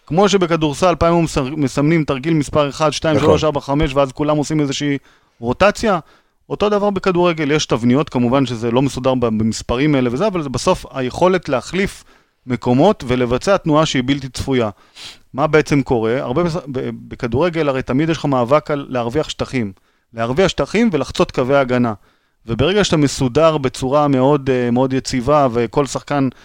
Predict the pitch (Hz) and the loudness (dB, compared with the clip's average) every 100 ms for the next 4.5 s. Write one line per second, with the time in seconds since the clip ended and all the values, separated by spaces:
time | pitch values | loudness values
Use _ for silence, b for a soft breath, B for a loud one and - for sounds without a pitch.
0 | b - 135 120 156 139 143 143 139 123 | b -2 0 2 0 0 0 0 0 0
1 | 120 160 196 131 160 160 151 135 123 123 | 0 0 -2 -2 0 0 2 0 0 0
2 | 113 104 107 _ _ _ _ _ _ _ | -2 -6 -16 _ _ _ _ _ _ _
3 | _ - 127 208 190 160 143 143 170 151 | _ -4 2 2 4 0 4 4 4 2
4 | 120 - 175 190 - | 0 0 0 0 -4